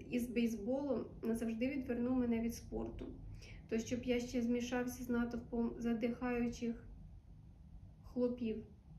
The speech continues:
які уявили себе дуже мужніми, бо мають фізичне навантаження. Ні, то вже занадто. До того ж, я ненавидів ідіотську звичку потім усім гуртом іти й товктися голими в душових.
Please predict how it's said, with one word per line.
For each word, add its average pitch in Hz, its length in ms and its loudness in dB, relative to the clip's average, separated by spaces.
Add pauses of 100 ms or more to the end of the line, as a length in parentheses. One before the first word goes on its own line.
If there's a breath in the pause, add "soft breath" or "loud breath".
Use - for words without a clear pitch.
які 233 380 2
уявили 233 600 4
себе 202 320 0
дуже 226 260 2
мужніми, 240 500 4
бо 196 160 0
мають 233 320 2
фізичне 240 500 0
навантаження. 220 800 2 (440 loud breath)
Ні, 220 140 6
то 254 180 4
вже 269 180 0
занадто. 220 560 0 (520 loud breath)
До 247 100 4
того 311 240 6
ж, - 160 -2
я 247 140 4
ненавидів 240 560 4
ідіотську 226 560 2
звичку 240 400 0
потім 214 460 0
усім 247 320 2
гуртом 247 420 2
іти 214 220 0
й 254 100 6
товктися 247 520 0
голими 233 400 4
в 233 80 2
душових. 226 600 -2